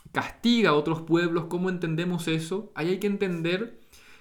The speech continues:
que Israel está haciendo una interpretación de fe de su historia y que está aprendiendo a conocer a este Dios. Por eso, en realidad, para nosotros los cristianos,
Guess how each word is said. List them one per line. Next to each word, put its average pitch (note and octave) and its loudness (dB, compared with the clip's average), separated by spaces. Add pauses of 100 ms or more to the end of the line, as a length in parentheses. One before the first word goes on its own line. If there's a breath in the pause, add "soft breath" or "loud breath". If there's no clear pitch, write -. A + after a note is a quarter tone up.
(140 soft breath)
que C3 6
Israel D#3 6
está F3+ 2
haciendo E3 0
una D#3+ 0
interpretación D3 -2
de C#3+ 4
fe D#3+ -2
de E3+ -2
su G3 -4
historia F3 0
y F#3+ 2
que E3 -2
está D#3+ 2
aprendiendo F3 4
a E3+ 0
conocer C#3+ 0
a B2+ -2
este A#2 -2
Dios. G2 -6 (720 soft breath)
Por C3+ 6
eso, D3 6
en F#3 4
realidad, G3+ 8 (160)
para A#2 2
nosotros B2+ 0
los D#3 0
cristianos, F3 -2